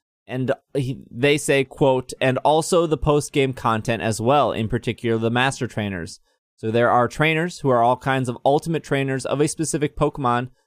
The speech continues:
so you will challenge them. So you will challenge them, and then their title for their Pokemon. So instead, you become the Master Trainer of that Pokemon if you manage to beat them in battle."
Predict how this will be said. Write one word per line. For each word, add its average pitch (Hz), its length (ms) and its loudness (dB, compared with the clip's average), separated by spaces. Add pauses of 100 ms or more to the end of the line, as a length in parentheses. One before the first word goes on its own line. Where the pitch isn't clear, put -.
so - 100 -10
you 131 100 0
will 131 100 2
challenge 156 480 0
them. 104 300 -2 (480)
So 120 120 -10
you 120 100 0
will 120 100 2
challenge 170 420 0
them, 143 340 0 (440)
and 117 420 -2
then 131 460 0
their 127 280 0
title 160 440 2
for 123 140 0
their 110 160 2
Pokemon. 113 540 0
So 113 160 0
instead, 123 580 0
you 156 340 0
become 139 440 0
the 110 100 0
Master 110 340 -2
Trainer 107 280 -2
of 104 100 -4
that 104 160 0
Pokemon 107 380 -2
if 104 180 -6
you 113 80 -4
manage 101 340 -4
to 98 60 -12
beat 101 200 -4
them 101 120 -6
in 104 100 -6
battle." 113 460 0